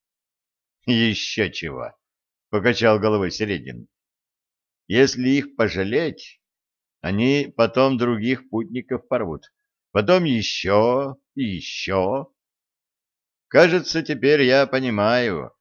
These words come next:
отчего тракт этот ныне непроезжим считается.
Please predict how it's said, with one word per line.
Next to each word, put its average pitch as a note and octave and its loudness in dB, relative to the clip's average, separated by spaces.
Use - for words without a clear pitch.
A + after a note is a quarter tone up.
отчего G#2+ 0
тракт A#2 2
этот F#2+ -4
ныне G#2 0
непроезжим A2 0
считается. F2 -4